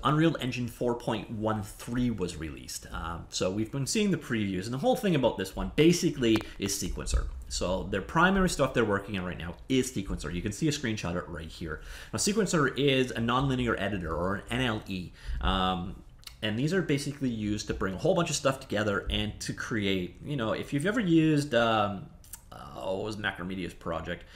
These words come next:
Almost you can even think of Flash as a nonlinear editor, to be honest. So if you've got all these timelines at the bottom, and you kind of can bring all these different pieces in together to make movies. Um, I use a nonlinear editor when I'm done videotaping this so that I can, um, you know, add the banner at the front or, you know, change the sound, et cetera. So,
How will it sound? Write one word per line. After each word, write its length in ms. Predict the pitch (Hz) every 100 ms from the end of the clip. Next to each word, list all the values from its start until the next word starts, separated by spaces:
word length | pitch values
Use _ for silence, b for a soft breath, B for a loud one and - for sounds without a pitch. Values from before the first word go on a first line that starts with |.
| B
Almost 240 | 220 330 226
you 60 |
can 100 | 143
even 140 | 131 110
think 140 | 98
of 60 | -
Flash 420 | - 95 90 92
as 80 | 90
a 40 |
nonlinear 440 | 85 85 87 90
editor, 240 | 87 90 85
to 80 | -
be 80 |
honest. 240 | 82 85 - B -
So 100 | 127
if 60 |
you've 100 | 131
got 120 | 190
all 100 | 175
these 120 | 151 143
timelines 480 | - 170 175 151
at 100 | 135
the 60 | 113
bottom, 420 | 104 98 87 87 B B -
and 100 | 113
you 80 | 110
kind 220 | 143 131
of 60 |
can 120 | 131 113
bring 200 | 143 170
all 100 | 147
these 120 | 135
different 220 | - 113
pieces 280 | 151 147 123
in 80 | 104
together 260 | 92 90
to 140 | - 110
make 240 | 104 95
movies. 480 | 110 113 95 - 98
Um, 260 | 78 78 -
I 120 | 120
use 180 | 131 135
a 40 |
nonlinear 420 | 117 110 95 90
editor 280 | 98 98 92
when 140 | 92
I'm 100 | 90
done 220 | 95 98 92
videotaping 680 | 113 113 92 - 82 90
this 200 | 85 80
so 180 | - 101
that 120 | 92
I 60 | 92
can, 220 | 90 90 B B B
um, 400 | 73 82 82 85 - - - -
you 100 | 101
know, 160 | 90 -
add 220 | 92 90
the 60 | 87
banner 420 | 90 92 90 90
at 80 | -
the 80 |
front 380 | - - 82 78
or, 320 | - 80 80 80
you 160 | 90 85
know, 160 | 85
change 320 | 87 - 92 -
the 100 | 92
sound, 380 | - 82 90
et 100 | 78
cetera. 380 | - 82 - 71
So, 260 | - 82